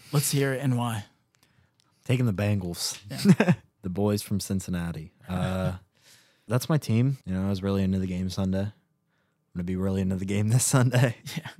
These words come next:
Speaker 1: Yeah.
Speaker 2: Uh, geez,
Speaker 1: A lot
Speaker 2: I
Speaker 1: of
Speaker 2: think
Speaker 1: hard high fives.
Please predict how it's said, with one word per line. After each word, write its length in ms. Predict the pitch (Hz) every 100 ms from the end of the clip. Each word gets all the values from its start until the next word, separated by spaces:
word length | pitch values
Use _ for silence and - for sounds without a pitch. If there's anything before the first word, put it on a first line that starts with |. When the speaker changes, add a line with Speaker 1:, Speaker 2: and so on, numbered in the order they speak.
| 170 - _ - - - -
Speaker 1:
Yeah. 160 | - 107
Speaker 2:
Uh, 260 | 107 95 92 - -
geez, 400 | 113 123 117 92
Speaker 1:
A 40 |
lot 80 | 139
Speaker 2:
I 60 |
Speaker 1:
of 40 | 165
Speaker 2:
think 80 | 170
Speaker 1:
hard 140 | 165
high 180 | 170 160
fives. 1120 | 156 156 147 151 151 151 147 - - - -